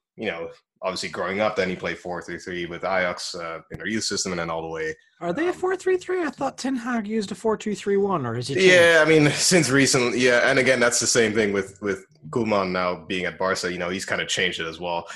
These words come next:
Speaker 1: Yeah, Ten Hag, yeah, he did change it up a little bit, but traditionally it has been four three three,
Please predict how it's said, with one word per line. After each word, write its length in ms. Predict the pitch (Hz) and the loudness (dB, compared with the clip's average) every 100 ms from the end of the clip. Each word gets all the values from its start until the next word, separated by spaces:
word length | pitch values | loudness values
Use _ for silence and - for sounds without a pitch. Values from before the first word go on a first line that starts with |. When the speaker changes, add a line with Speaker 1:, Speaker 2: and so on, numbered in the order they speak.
| - | 0
Speaker 1:
Yeah, 220 | 127 123 | 2 4
Ten 160 | 135 | 4
Hag, 220 | 123 117 113 | 4 4 2
yeah, 240 | 107 101 | 2 4
he 100 | 101 | 2
did 260 | 104 104 - _ _ _ _ _ _ | 0 -2 -4 _ _ _ _ _ _
change 280 | - 98 92 | -4 -4 -2
it 80 | |
up 140 | 95 90 | -4 -4
a 60 | 82 | -8
little 340 | 95 95 90 87 | -6 -6 -6 -6
bit, 140 | 90 | -6
but 120 | 92 85 | -6 -8
traditionally 580 | - 160 190 - 143 123 | -4 6 6 6 2 4
it 220 | 110 104 | 2 2
has 260 | 98 98 92 | 0 -2 -4
been 260 | 85 87 85 _ _ | -6 -10 -12 _ _
four 160 | 101 87 | -10 -10
three 200 | - 82 90 | -10 -14 -10
three, 240 | 87 85 | -10 -10